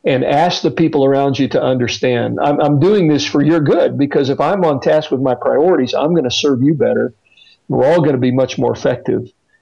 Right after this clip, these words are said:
And if it's a business, it's the same idea. You know, our, our ultimate aims in business are gonna be more effective.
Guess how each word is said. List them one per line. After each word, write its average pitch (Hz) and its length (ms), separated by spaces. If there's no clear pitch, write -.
And 131 120
if 127 100
it's 127 160
a 127 80
business, 165 540
it's - 160
the 120 60
same 131 260
idea. 120 480
You 131 100
know, 127 140
our, 123 180
our 123 120
ultimate 139 400
aims 135 280
in 123 140
business 147 340
are 165 60
gonna 143 140
be 143 100
more 143 200
effective. 165 440